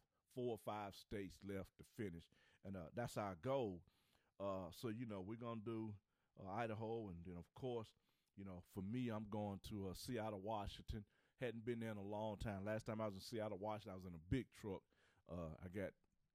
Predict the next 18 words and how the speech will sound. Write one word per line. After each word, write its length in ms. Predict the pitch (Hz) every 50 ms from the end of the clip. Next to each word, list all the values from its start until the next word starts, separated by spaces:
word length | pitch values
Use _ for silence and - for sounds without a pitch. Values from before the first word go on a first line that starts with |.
| _ _ -
got 180 | 90 107 101 -
stuck 380 | - - - - 156 143 123 - -
there 140 | 120 110 101
for 240 | - - 117 110 104
a 20 |
weekend. 440 | 104 117 123 120 - - 110 101 95
I 60 | 87
had 220 | 92 107 104 101 -
such 240 | - 104 87 -
a 40 | 92
good 220 | 85 90 110 92 -
time. 340 | - 120 110 107 101 95
I 60 | 92 87 80 - _ -
always 380 | 98 107 101 98 98 95 -
wanted 260 | - 107 104 95 87
to 40 | 87
go 220 | 85 82 98 95 87
back. 320 | 80 87 113 107 82 -